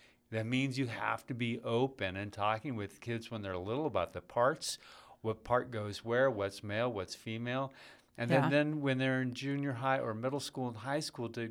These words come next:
Speaker 1: be able to talk with them about a bigger aspect of what, what is their sexuality, what does sexuality look like, what is heterosexual, what is, uh, G L B T Q I sexuality, what is trans sexuality,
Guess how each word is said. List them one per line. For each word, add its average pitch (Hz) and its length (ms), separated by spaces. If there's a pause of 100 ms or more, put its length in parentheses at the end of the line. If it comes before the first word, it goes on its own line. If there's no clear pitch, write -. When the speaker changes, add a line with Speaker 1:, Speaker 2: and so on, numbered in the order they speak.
(160)
Speaker 1:
be 120 220
able 117 280
to 110 120
talk 113 340
with - 140
them 98 300
about 92 300
a 87 40
bigger 120 460 (500)
aspect 107 560
of 90 100
what, 95 200
what 95 180
is 92 160
their 87 120
sexuality, 101 840
what 90 180
does 82 100
sexuality 123 720
look 117 200
like, 110 240
what 92 200
is 85 240 (480)
heterosexual, 131 720
what 95 160
is, - 260 (100)
uh, 87 320 (180)
G - 180
L 117 80
B 110 140
T 104 160
Q 139 300
I 131 100
sexuality, 117 760
what 92 220
is 87 280 (100)
trans 131 480
sexuality, 107 800